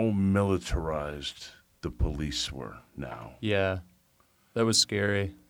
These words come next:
Speaker 1: Rahm Emanuel spent seventeen million dollars on additional law enforcement for just those four days. And we,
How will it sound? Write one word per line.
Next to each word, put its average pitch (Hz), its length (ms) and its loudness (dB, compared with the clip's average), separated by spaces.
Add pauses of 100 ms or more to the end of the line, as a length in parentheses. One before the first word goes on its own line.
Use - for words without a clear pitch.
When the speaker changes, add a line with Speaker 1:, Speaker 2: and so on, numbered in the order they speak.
(760)
Speaker 1:
Rahm 120 340 6
Emanuel 107 480 4
spent 87 460 0 (180)
seventeen 101 1040 2
million 80 560 0
dollars 67 680 -6 (880)
on 78 260 -2
additional 80 600 0
law 76 200 0
enforcement 69 680 -4 (840)
for 78 140 -2
just 80 320 -2
those 80 180 -2
four 73 240 -4
days. - 460 -16 (1400)
And 80 500 -4 (640)
we, 71 520 -16